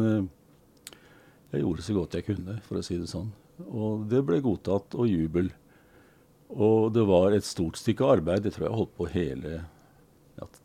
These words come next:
to, halvt, tre kvart år. For meg var det mye den gangen, for jeg tegnet så veldig mye også i avis samtidig. Ehm, så skjedde det i tillegg da, at jeg gikk til nå salige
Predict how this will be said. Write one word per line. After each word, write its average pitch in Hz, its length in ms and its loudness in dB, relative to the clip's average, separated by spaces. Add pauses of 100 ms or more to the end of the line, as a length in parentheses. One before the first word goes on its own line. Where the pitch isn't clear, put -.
to, - 180 -18
halvt, - 460 -8
tre 78 180 -2
kvart 82 240 -8
år. 90 220 -4 (640)
For 101 80 0
meg 90 220 4
var 95 100 4
det 90 120 4
mye 85 280 0
den 87 160 -2
gangen, 87 320 -8
for 85 140 -4
jeg 80 160 -6
tegnet 80 340 -6
så 87 140 -8
veldig 76 260 -8
mye 82 240 -10
også 80 380 -10 (180)
i 82 120 -6
avis 76 440 -8
samtidig. 85 460 -10 (1000)
Ehm, 92 460 -2 (1900)
så 117 240 0
skjedde 110 320 4
det 98 120 6 (100)
i 107 100 0
tillegg 117 380 4
da, 113 160 0
at - 180 -10
jeg 98 240 2
gikk 90 220 -2 (100)
til 92 220 -2 (500)
nå 95 140 0 (500)
salige 87 680 2